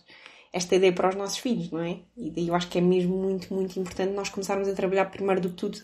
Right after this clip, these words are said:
em nós. Até porque a mudança está dentro de nós, não é? Não é no outro.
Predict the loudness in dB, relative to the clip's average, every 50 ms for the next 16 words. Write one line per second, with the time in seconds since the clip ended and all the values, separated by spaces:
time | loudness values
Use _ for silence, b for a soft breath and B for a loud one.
0 | -8 -6 -4 0 2 2 0 0 -2 -6 -8 -8 -12 _ _ _ _ _ _ _
1 | _ _ _ _ _ _ _ _ -20 -20 _ _ _ _ _ -16 -14 -14 -16 -8
2 | -6 -4 -2 0 0 0 0 0 -2 -4 0 2 4 4 4 4 4 4 2 0
3 | -2 0 2 2 2 2 0 -2 -4 -6 -4 -4 -2 -2 -2 -2 -2 0 2 4
4 | 6 4 4 2 -4 -18